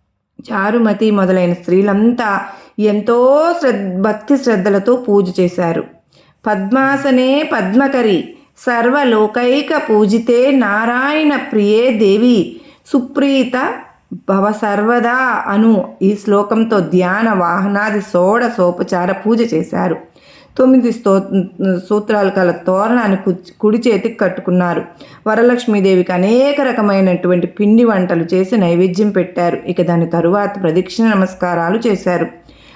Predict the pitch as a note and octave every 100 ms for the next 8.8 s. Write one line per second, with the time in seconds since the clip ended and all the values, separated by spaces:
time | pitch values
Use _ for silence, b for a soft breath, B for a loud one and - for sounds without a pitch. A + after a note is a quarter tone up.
0 | B B3 C#4 D#4 E4+ D4+ C#4 C4+ C4+ B3
1 | A#3+ A3 G#3+ A3 G#3+ A#3 A3+ G#3+ G3 G#3
2 | B3 B3+ F#3+ F#3+ G#3 A3+ F3+ E3+ A#3 A#3+
3 | G#3+ F3 E3+ F#3+ B3 B3+ G#3+ F#3+ F#3 F#3
4 | F3+ E3+ E4+ - B B B - B3 C#4
5 | C4 A3+ G#3+ F#3 F3 F3+ F#3 A3 G3 E3
6 | E3+ A3+ A3 A3+ A#3+ C#4 C4 G3 F#3 G#3+
7 | A3+ G#3+ F#3+ G#3 A3 E3+ F#3 F#3 - C#4
8 | C4+ A3 F3+ G3 G3 G#3 G3